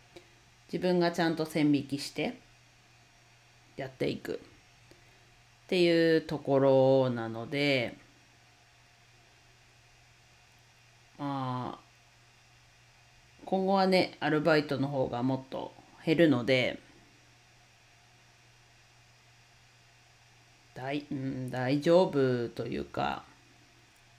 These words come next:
なんだろうな。そこのへ-、一応契約上減るので、そこに対してちゃんと減らすというか、ちゃんと時間に見合っ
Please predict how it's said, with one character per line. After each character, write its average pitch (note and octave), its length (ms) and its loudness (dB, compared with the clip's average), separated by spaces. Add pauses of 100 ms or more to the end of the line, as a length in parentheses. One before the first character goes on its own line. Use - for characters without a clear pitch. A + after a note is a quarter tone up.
(500)
な B2 100 -2
ん F#2 60 -4
だ E2+ 80 -8
ろ G2 80 -8
う A#2+ 60 -4
な。 D#3 200 -4 (1160)
そ - 80 -12
こ F3+ 140 0
の F3 180 4
へ-、 F3 320 2 (1200)
一 F#3 200 -2
応 A3 40 -2
契 A3+ 240 4
約 G#3+ 340 2
上 G3+ 180 4
減 F#3+ 240 2
る F#3 120 4
の C3+ 180 2
で、 A2+ 360 -2 (1120)
そ F3 120 -8
こ F3+ 160 2
に F#3 180 0
対 E3+ 260 2
し - 120 -10
て G#3 180 0
ち G3 120 -6
ゃ D#3+ 80 2
ん D3+ 100 -2
と F#3 400 2 (1600)
減 D3 120 -2
ら D3 100 0
す - 120 -8
と C3 100 -6
い E2+ 100 -6
う - 40 -8
か、 - 260 -14 (600)
ち - 60 -8
ゃ F3 60 -2
ん - 80 -4
と D3+ 100 -4
時 D#3 160 -4
間 D3+ 220 2
に D3 100 2
見 D3 200 4
合 C#3 80 0
っ C3 40 -8